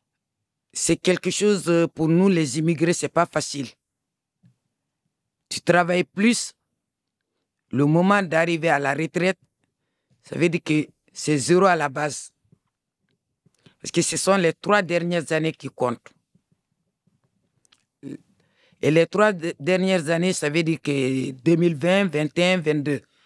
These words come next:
Bon, moi, déjà, deux mille vingt, deux mille vingt, j'ai travaillé, vingt,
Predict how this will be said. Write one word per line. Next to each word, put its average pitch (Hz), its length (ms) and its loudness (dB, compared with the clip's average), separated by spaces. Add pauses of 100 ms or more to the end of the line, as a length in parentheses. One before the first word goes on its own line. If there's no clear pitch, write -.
(720)
Bon, - 200 -6 (140)
moi, 160 260 2
déjà, 151 320 0
deux 147 160 2
mille 170 200 2
vingt, 170 380 0
deux 156 200 0
mille 160 220 0
vingt, 165 260 0
j'ai 143 180 -2
travaillé, 160 680 2
vingt, 147 240 -4